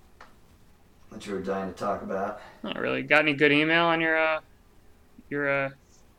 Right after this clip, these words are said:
Speaker 2: for your podcast yet?
Speaker 1: No. <laughs> Like, m-, one of Matt's friends emailed in once, and that was it.
Speaker 2: Come on, people, email. <laughs>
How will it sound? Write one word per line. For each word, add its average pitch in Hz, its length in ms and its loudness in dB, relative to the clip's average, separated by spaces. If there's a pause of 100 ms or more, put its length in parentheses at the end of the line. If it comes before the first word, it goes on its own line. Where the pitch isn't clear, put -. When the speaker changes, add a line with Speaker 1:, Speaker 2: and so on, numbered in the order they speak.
(200)
Speaker 2:
for 147 80 -4
your 139 120 -2
podcast 156 500 0
yet? 185 180 0 (2500)
Speaker 1:
No. 95 340 -6 (680)
<laughs> - 0 - (760)
Like, 95 140 -6
m-, 92 200 -10 (140)
one 104 180 -6
of 101 100 -6
Matt's 98 260 -6
friends 90 560 -8
emailed 85 400 -8
in 82 200 -10
once, 85 340 -10
and 87 100 -12
that 87 80 -4
was 85 180 -10
it. 87 260 -6 (220)
Speaker 2:
Come 214 140 4
on, 262 160 8
people, 165 480 2
email. 170 440 0
<laughs> - 1400 -16